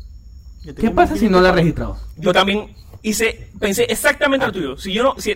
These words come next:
Speaker 3: si no está registrada,
Speaker 2: Si el policía nunca la registraba.
Speaker 1: Yo creo que cada cierto tiempo le piden como las libretas y que, "Ah, esta está registrada, esta no". Es que si no, no tiene sentido.
Speaker 2: Ya me pasó
Speaker 3: No sé.
Speaker 2: un mes.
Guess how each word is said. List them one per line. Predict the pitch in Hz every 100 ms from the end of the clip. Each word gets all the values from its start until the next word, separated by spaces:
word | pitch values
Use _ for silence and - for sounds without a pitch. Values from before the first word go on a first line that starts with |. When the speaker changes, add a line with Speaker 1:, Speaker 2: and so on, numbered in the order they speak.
| -
Speaker 3:
si | - 220
no |
está | 269 285
registrada, | 262 214 196 185 165 156 185
Speaker 2:
Si | - 247
el |
policía | 247 233 269
nunca | 277 269
la | 254
registraba. | 214 180 160 156 135 131 - - - - 156
Speaker 1:
Yo | 185
creo | 240 330
que | 214 180 165
cada | 214 226
cierto | 262 226 240
tiempo | 202 214 240
le | 226
piden | 180 208 226
como | 202
las | 165 156
libretas | 151 160 180 165 147 151
y | 147
que, | 151
"Ah, | 147 143 143
esta | 143 - 156
está | 151 156 151
registrada, | 170 143 - 147 147 143
esta | 143 151 139
no". | 139 139 131 - - 185
Es |
que | 196
si | 202
no, | 170 185
no | 185
tiene | 190
sentido. | 196 147 143 139 131 - - - - -
Speaker 2:
Ya | -
me | 440
pasó | 381 -
Speaker 3:
No | 294
sé. | 285
Speaker 2:
un |
mes. | 302 359 311